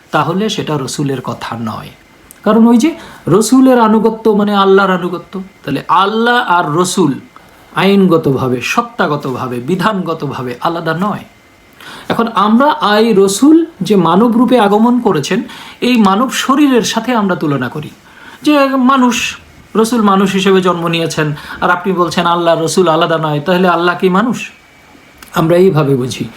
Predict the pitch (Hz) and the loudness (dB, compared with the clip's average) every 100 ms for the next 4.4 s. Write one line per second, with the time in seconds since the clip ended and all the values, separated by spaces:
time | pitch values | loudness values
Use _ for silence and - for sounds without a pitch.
0 | - - 196 202 220 254 247 214 208 254 | -18 -2 2 4 2 2 2 2 2 2
1 | 226 220 214 170 160 151 147 123 117 - | 2 0 0 0 0 0 -4 -6 -12 -16
2 | - - - _ - _ - - - - | -18 -20 -20 _ -20 _ -20 -20 -20 -20
3 | - - - 147 - 151 170 190 214 185 | -20 -12 -6 -2 0 2 2 2 2 2
4 | 202 - 214 | 0 0 -2